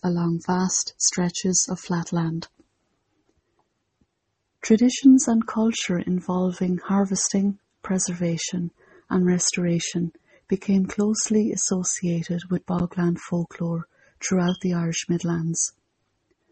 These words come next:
A good relationship between people and landscape was and is essential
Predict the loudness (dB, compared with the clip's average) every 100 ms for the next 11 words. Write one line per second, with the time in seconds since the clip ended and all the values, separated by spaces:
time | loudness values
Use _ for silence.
0 | _ _ _ _ _ -6 2 2 4 2
1 | 2 0 -2 -2 -2 -4 -6 -4 -4 -2
2 | -2 -2 -2 -2 -2 -2 -2 0 -2 0
3 | -2 -2 -2 -2 -4 -6 -16 _ -4 0
4 | 0 0 -2 -6 -20 _ 0 0 2 0
5 | 0 0 0 2 2 0 -2 -4 -6